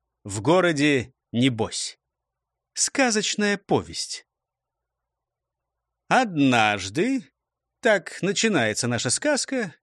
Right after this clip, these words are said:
как, впрочем, и многие другие сказки, прогуливались по улице пес и кот.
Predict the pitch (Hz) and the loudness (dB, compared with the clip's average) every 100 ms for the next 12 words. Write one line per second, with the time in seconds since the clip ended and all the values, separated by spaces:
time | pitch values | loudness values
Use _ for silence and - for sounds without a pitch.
0 | _ 330 254 - 240 254 - 220 208 220 | _ -2 -2 -2 0 0 2 0 2 2
1 | 190 160 139 131 120 240 202 123 - 123 | 2 2 2 0 0 0 0 -2 0 0
2 | 113 123 120 - _ _ 139 202 285 339 | 0 -2 -4 -6 _ _ 2 4 4 2
3 | 320 285 233 - - 139 233 220 196 - | 2 2 2 0 2 2 2 0 -2 0
4 | 160 156 - 196 196 - - - _ 156 | 0 0 2 2 2 -2 -4 -8 _ -4
5 | 160 - 120 - - - | -4 -2 -4 -4 -12 -18